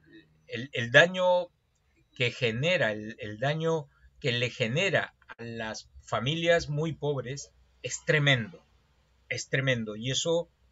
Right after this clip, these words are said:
y eso hay que ser consciente. La pobreza hoy golpea duramente a las familias, mucho más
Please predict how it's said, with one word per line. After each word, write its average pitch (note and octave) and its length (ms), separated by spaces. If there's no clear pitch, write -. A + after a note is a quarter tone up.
y A#2 200
eso C3+ 180
hay D3 120
que D3+ 100
ser - 240
consciente. G#2+ 560
La A2 280
pobreza A#2+ 720
hoy D3 380
golpea C3+ 880
duramente A#2+ 1120
a A#2 100
las G#2 200
familias, - 560
mucho C#3 480
más - 360